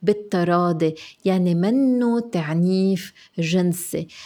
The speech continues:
اللي ما بيقدروا يكونوا بعلاقة عاطفية صحية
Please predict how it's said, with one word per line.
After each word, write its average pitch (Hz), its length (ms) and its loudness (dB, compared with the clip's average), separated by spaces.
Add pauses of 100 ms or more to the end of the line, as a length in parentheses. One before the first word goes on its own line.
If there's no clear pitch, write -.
(140)
اللي 175 340 2
ما 180 160 0
بيقدروا 180 840 2
يكونوا 214 540 0
بعلاقة 175 760 0
عاطفية 170 760 -2
صحية 208 680 -2